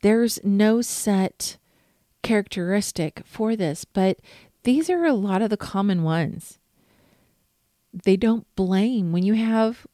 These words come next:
confidence, you don't blame the circumstances or people for your life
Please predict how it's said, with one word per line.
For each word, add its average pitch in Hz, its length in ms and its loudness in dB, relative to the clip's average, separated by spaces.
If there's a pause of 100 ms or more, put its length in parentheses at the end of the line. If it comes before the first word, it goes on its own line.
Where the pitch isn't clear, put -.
confidence, 311 600 -8 (960)
you 285 140 0
don't 403 260 0
blame 175 680 -2 (440)
the 185 280 4
circumstances 196 1080 0
or 165 60 -4
people 202 880 -4
for 190 340 -2
your 175 240 -2
life 170 680 -8